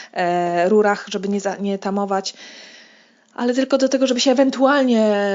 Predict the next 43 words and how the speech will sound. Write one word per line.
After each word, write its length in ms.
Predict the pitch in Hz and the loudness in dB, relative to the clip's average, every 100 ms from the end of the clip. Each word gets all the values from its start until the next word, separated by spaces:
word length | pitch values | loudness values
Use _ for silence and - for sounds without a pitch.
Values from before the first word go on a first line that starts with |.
| 190 170 170 - | -2 -6 -8 -6
osuszyć, 640 | 196 208 185 165 - 185 | -4 -4 -4 -6 -6 -8
e, 160 | 175 165 | -6 -6
po, 240 | - 170 | -2 -2
po, 180 | - 180 | 0 -4
podmyciu 640 | - 180 190 175 185 190 | -4 -10 -6 -4 -4 -6
się, 140 | 190 180 | -6 -8
co 100 | 185 | -6
też 180 | 214 214 | -8 -6
nie 100 | 196 | -8
jest 120 | 185 | -8
tutaj 180 | 185 180 | -10 -8
konieczne, 500 | 175 180 - 180 170 | -6 -6 -6 -8 -8
dlatego 280 | 165 175 | -10 -10
że 80 | 156 | -12
jest 100 | 151 | -10
tak 120 | 151 | -12
ciepło 300 | - 147 - | -12 -14 -12
i 40 | 147 | -12
wszystko 280 | - - 151 | -14 -14 -16
wysycha. 400 | 151 - - - | -16 -16 -16 -14
Także, 360 | 170 185 190 - - - _ - - _ _ _ - | -8 -4 -6 -8 -20 -20 _ -20 -20 _ _ _ -10
no, 80 | 220 | -4
takie 220 | 262 269 | -2 0
moje 140 | 240 | 0
dygresje 460 | 233 233 240 233 226 | 0 2 0 0 -2
na, 300 | 214 214 202 | 0 -2 -2
na 200 | 208 208 | -4 -4
tematy 840 | 208 220 208 208 208 214 196 196 196 - - - | -4 -4 -2 -4 -6 -6 -4 -4 -6 -12 -14 -2
różnic 440 | 226 226 226 - | 0 2 0 -2
kulturowych, 480 | 220 208 214 208 208 | -4 -2 -2 -2 -4
których 300 | - 214 233 | -6 -4 0
nie 80 | 226 | 0
jesteśmy 340 | 226 214 208 | 0 -4 -6
w 40 | |
stanie 280 | - 196 190 | -6 -6 -6
zrozumieć, 500 | 190 190 202 190 180 | -6 -6 -6 -6 -6
dopóki 400 | 190 185 185 190 | -8 -10 -12 -8
nam 180 | 185 185 | -6 -6
ktoś 340 | - 185 - - | -8 -4 0 0
<laughs> 40 | - | 2
ich 80 | |
nie 180 | 302 254 | 2 2
wytłumaczy. 920 | 262 277 285 233 247 226 226 170 165 | 0 -4 -4 -4 -4 -6 -4 -2 -2